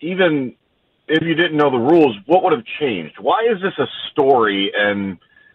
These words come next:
why, I, it seems to me now more they're trying to make it an excuse, because they went down and scored a field goal. They weren't in a position to score a touchdown." So even with the old rules, if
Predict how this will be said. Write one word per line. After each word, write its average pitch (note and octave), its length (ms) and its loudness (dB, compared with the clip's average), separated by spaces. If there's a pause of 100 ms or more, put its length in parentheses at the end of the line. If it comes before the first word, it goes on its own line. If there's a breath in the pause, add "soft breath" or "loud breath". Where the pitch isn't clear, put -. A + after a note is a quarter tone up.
why, A#2+ 420 2
I, G#2 60 0 (120)
it A#2 120 -10 (100)
seems D3+ 280 2
to C#3 100 -10
me C#3+ 140 0
now B2 240 0
more A2+ 480 2 (560)
they're A#2+ 160 0
trying B2+ 260 -2
to A#2 60 -4
make A2+ 260 0
it G#2+ 100 -2
an F#2 120 -6
excuse, E2+ 680 -6 (720)
because B2+ 500 2 (1120)
they E3+ 420 2
went E3 220 2
down C#3 340 2
and C3 200 -6 (160)
scored C#3+ 260 2
a - 40 -12
field G#2 240 0
goal. A2 180 4
They A2 100 2
weren't A2+ 360 -4
in A#2+ 100 -4
a B2+ 40 -2
position B2+ 380 -4
to B2+ 80 -2
score C3 240 2
a C#3 40 0
touchdown." F2+ 640 -2 (420 soft breath)
So C#3 220 4
even G#3+ 400 0
with G3 180 2
the C3 120 0 (100)
old D3 320 6
rules, G3+ 400 6 (200)
if C#3+ 220 0